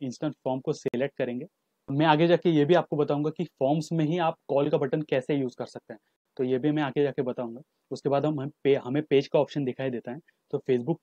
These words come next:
page, जैसे मैंने आपको दिखाया था Facebook page कैसे create करते हैं, Directly यहाँ पे आपका Facebook page link हो जाता है आपके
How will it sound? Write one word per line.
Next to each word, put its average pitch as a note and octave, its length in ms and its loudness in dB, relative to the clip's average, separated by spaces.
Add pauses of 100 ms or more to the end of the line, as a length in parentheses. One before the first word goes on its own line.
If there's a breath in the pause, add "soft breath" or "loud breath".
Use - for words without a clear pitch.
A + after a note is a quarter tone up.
page, D#3 240 2 (100)
जैसे B2+ 220 -4
मैंने C#3 180 -2
आपको B2+ 260 -2
दिखाया B2+ 360 -6
था C3+ 100 -8
Facebook B2 400 -6
page C3 180 -4
कैसे - 240 -6
create A#2+ 320 -6
करते A#2+ 200 -12
हैं, C3+ 60 -14 (300)
Directly C3+ 400 0
यहाँ C#3 200 0
पे - 100 0
आपका C#3 240 -2
Facebook B2+ 420 -4
page C#3 180 2
link B2+ 280 -2
हो D3 80 2
जाता B2+ 240 -4
है B2+ 40 -2
आपके C#3 300 -4